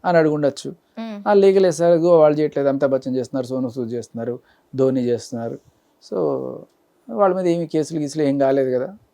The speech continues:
Speaker 1: ఏమి ఎక్కడ కూడా
Speaker 2: మ్మ్.
Speaker 1: చేసిన దాఖలాలు లేవు కదా. So యా, ఆ క్వశ్చన్స్ కూడా వచ్చి ఉండవు, ఎందుకంటే already ఆయన ప్ర-,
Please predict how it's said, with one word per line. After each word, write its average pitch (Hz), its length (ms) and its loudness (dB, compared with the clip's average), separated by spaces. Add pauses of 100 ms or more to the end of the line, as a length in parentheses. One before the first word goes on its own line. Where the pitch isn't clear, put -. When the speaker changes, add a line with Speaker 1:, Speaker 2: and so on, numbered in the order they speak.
(640)
Speaker 1:
ఏమి 196 420 -2
ఎక్కడ 151 440 2
కూడా 240 240 6
Speaker 2:
మ్మ్. - 580 -10
Speaker 1:
చేసిన 196 280 -2
దాఖలాలు 175 360 2
లేవు 143 140 -2
కదా. 170 200 -6 (640)
So 214 380 4 (340)
యా, 240 280 0 (260)
ఆ 131 60 -4
క్వశ్చన్స్ 139 360 -4
కూడా 226 160 8
వచ్చి 208 180 4
ఉండవు, 196 140 0
ఎందుకంటే 202 300 -2
already 185 380 4
ఆయన 175 140 6
ప్ర-, 175 240 2